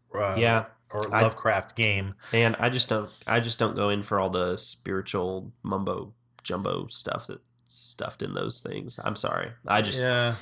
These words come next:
Speaker 2: it's just not my cup of tea. <laughs>
Speaker 1: Yeah. I don't know. I don't really look at it that way. It's, it's sort of a, I don't know. They're, they're almost like these weird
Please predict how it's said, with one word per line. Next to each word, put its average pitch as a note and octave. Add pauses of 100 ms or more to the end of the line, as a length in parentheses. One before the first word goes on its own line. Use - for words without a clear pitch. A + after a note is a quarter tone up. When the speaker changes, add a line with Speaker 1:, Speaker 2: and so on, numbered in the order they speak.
(180)
Speaker 2:
it's C3
just A#2
not G#2+
my G2+
cup G2+
of G2+
tea. F#2+ (140)
<laughs> -
Speaker 1:
Yeah. A2+ (640)
I F3
don't F3
know. A#2+
I B2+
don't D3 (100)
really B2+
look A#2+
at A#2+
it G#2+
that A#2
way. A#2+
It's, -
it's B2
sort D#3+
of A2+
a, G#2 (840)
I G#2+
don't F#2+
know. F#2+
They're, B2
they're C3
almost C#3+
like -
these G#2
weird G#2